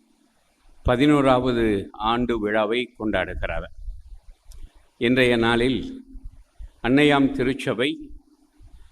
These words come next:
தந்தை பியோவினுடைய திருவிழாவை கொண்டாடி மகிழ்கிறார்.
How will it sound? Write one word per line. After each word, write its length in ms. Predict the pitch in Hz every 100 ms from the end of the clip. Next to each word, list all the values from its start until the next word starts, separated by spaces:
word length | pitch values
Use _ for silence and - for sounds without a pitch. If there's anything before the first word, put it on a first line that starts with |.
| -
தந்தை 680 | - 127 123 117 107 - - - - - - - _ -
பியோவினுடைய 960 | 147 147 156 151 143 139 120 120 107 87 - _ - - _ - - - -
திருவிழாவை 720 | 147 147 135 120 110 117 123
கொண்டாடி 440 | - 104 101 98
மகிழ்கிறார். 640 | 95 90 101 92 104 80